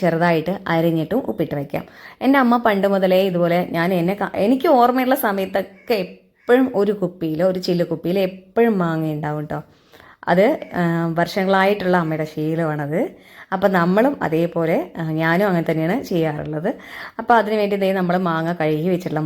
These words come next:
മാങ്ങേനെ ഒരു കോട്ടൺ തുണി കൊണ്ട് നന്നായിട്ട് വൃത്തിയായിട്ട് തുടച്ചെടുക്കണം. വെള്ളത്തിൻ്റെ അംശം തീരെ ഉണ്ടാവാൻ പറ്റില്ല. അപ്പോൾ അതേപോലെ നന്നായിട്ടൊന്ന് തുടച്ചെടുക്കുക. ഇനി കോട്ടൺ തുണി കൊണ്ട് തുടച്ചിട്ടും വെള്ളം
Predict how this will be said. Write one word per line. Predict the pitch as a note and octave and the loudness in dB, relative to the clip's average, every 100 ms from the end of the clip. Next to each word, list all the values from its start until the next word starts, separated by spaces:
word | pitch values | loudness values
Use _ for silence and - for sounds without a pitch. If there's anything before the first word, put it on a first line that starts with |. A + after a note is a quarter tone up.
| D3+ | -4
മാങ്ങേനെ | D3 D3+ D3 D3 E3+ | -4 -4 -4 -4 -2
ഒരു | D#3+ D#3+ _ | -4 -8 _
കോട്ടൺ | F#3+ F#3+ G3 A3 A3 F#3 | 2 2 2 0 0 -2
തുണി | D3+ D3+ | -4 -4
കൊണ്ട് | D3+ D3+ F3 | -6 -4 -4
നന്നായിട്ട് | D#3 D#3+ G3 A#3+ E3+ D3+ D3+ D3+ | -2 -2 0 0 -2 -4 -6 -4
വൃത്തിയായിട്ട് | F3 - _ _ F#3 D#3+ D#3 C#4 D4+ | -4 -6 _ _ -2 0 0 0 2
തുടച്ചെടുക്കണം. | F#3+ F3 E3+ - E3 - - - _ - _ - | 0 -2 -8 -8 -12 -14 -20 -20 _ -20 _ -4
വെള്ളത്തിൻ്റെ | F#3 F#3 F#3 F#3+ G#3+ F3+ | 2 2 2 0 0 0
അംശം | F3 F#3+ F3 F#3 | 0 -2 -2 -2
തീരെ | G3 A3 B3 A3+ | 0 2 4 4
ഉണ്ടാവാൻ | E3+ E3+ E3 D#3+ D3+ | 2 2 2 0 -2
പറ്റില്ല. | D3+ D#3 F3 E4 G#4 - - - - | -6 -2 0 0 -4 -16 -20 -14 -10
അപ്പോൾ | - C#4 F3+ | 0 0 2
അതേപോലെ | F3 G3 A#3 G3 F3+ G#3+ | 2 2 4 2 2 0
നന്നായിട്ടൊന്ന് | E3 E3 G#3 G3 D#3+ D#3 F3 G#3+ | -2 0 0 0 0 -2 -4 -2
തുടച്ചെടുക്കുക. | D#3 D3 D#3 D3 C#3+ F#3 A#3+ E3+ | -4 -2 -4 -4 -2 -2 0 0
ഇനി | E3+ F3 | -2 0
കോട്ടൺ | D#3+ E3 A3+ B3+ | 0 2 2 2
തുണി | G#3 F3 | 2 0
കൊണ്ട് | E3 E3 | 0 -2
തുടച്ചിട്ടും | D#3 D#3 E3 F3+ F#3 | -2 -4 -6 -4 -2
വെള്ളം | D#3 D3+ | -2 -4